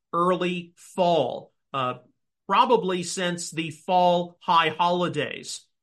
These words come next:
Uh, frequently when I am working, the Lord will have me just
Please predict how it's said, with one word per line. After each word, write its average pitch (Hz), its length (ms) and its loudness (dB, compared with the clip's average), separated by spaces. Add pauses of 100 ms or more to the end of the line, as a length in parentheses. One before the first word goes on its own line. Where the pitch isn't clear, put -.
(480)
Uh, 127 140 -4
frequently 208 500 -2
when 160 180 -2
I 139 120 2
am 135 140 -6
working, 175 520 -4
the 135 100 -4
Lord 147 360 0
will 135 140 -6
have 147 200 -4
me 139 120 -6
just 131 340 -10